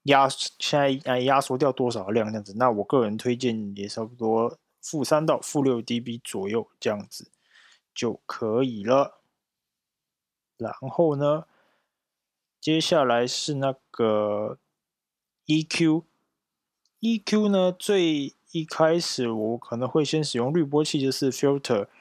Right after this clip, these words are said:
filter 呢，如果你的E Q上面是没有的，那也没关系，你可以就是另外再加。那当然你不一定要在E Q这边，你可以就是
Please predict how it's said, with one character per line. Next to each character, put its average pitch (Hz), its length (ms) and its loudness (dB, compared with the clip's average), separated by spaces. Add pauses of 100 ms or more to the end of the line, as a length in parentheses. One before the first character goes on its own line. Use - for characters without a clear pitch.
(200)
filter 277 440 2
呢， 180 280 2 (340)
如 233 100 2
果 254 100 4
你 147 100 0
的 131 60 0
E 180 140 -2
Q 185 120 0
上 185 100 2
面 165 80 2
是 160 80 -2
没 135 220 2
有 160 160 2
的， - 180 -4
那 160 140 0
也 104 80 -4
没 107 240 -4
关 135 260 2
系， 127 280 -4
你 113 260 -4
可 - 260 0
以 135 140 2
就 127 120 -4
是 127 120 -4
另 127 200 0
外 117 140 4
再 113 140 2
加。 110 340 0
那 190 80 2
当 185 220 -2
然 147 120 0
你 120 40 -4
不 151 180 2
一 139 40 0
定 151 60 0
要 151 80 2
在 147 80 -2
E 143 140 -4
Q 143 140 -4
这 135 100 4
边， 131 160 0
你 113 80 -2
可 170 140 0
以 165 60 4 (300)
就 - 160 -4
是 143 320 0